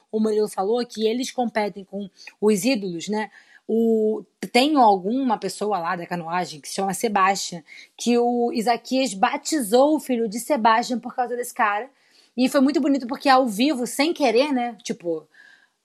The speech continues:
e fala, "Isaquias, dá aqui a entrevista." O Sebastian passou e deu parabéns pra ele, ele super emocionado, sabe? Ganhando parabéns do Sebastian. Muito fofo,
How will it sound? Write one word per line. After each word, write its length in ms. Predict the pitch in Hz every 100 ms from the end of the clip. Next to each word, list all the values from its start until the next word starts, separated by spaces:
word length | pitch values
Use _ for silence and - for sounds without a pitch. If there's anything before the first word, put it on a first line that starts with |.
| -
e 80 | 208
fala, 240 | 233 247
"Isaquias, 600 | 392 294 311 392 339 247
dá 120 | 220 320
aqui 220 | 320 330
a 320 | 320 285 294 -
entrevista." 560 | 269 294 247 269 - -
O 100 | 233
Sebastian 480 | 262 240 247 247
passou 420 | 240 262 269 254 240
e 80 |
deu 140 | 220 240
parabéns 400 | 269 240 220 226
pra 180 | - 214
ele, 100 | 233
ele 100 | 220
super 240 | - 277
emocionado, 640 | 262 254 247 214 214 214 208
sabe? 180 | 208
Ganhando 220 | 175 202 208
parabéns 400 | 226 208 208 -
do 100 | 254
Sebastian. 800 | - 214 175 208 202 - 196 185 - - -
Muito 260 | - 302 -
fofo, 160 | 277